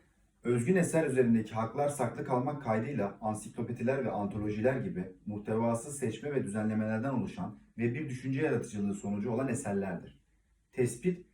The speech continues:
seslerin veya ses temsillerinin veya ses ve görüntülerin anlaşılabilecek,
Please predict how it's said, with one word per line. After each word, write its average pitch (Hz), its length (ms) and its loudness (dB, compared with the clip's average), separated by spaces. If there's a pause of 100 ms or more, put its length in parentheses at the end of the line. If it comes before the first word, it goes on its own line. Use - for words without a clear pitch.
(100)
seslerin 151 560 2
veya 123 200 4
ses 151 280 -2
temsillerinin 101 840 -2 (160)
veya 120 300 6
ses 147 300 -2
ve 131 40 2
görüntülerin 107 520 0
anlaşılabilecek, 107 840 -2